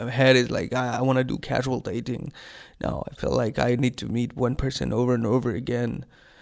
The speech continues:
Uh, same with friends. You know, I love meeting that same friend over and over again. I feel like the more we meet, uh, the more we meet that person, it just, uh, the more we know.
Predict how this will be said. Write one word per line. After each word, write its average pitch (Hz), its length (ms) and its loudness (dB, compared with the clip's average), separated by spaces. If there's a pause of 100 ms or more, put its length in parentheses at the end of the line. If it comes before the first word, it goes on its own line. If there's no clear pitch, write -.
(340)
Uh, - 360 -8 (280)
same 131 260 4
with 131 140 4
friends. 131 600 2 (160)
You - 100 -8
know, - 160 -10
I 113 260 -4
love 123 300 -2 (220)
meeting 127 420 2
that 120 200 -2
same 127 240 2
friend 123 260 0
over 135 260 6
and 123 80 4
over 127 220 0
again. 107 280 -2
I 123 80 -2
feel 131 220 0
like 120 300 -2 (140)
the - 120 -2
more 127 260 6
we 131 140 4
meet, 143 500 2 (960)
uh, - 180 -6
the - 140 -10
more 127 320 4
we 123 160 0
meet 120 360 -4
that - 380 -6
person, 131 520 -2
it - 120 -12
just, - 280 -8
uh, - 220 -8
the 123 100 -4
more 131 240 4
we 127 160 4
know. 127 400 6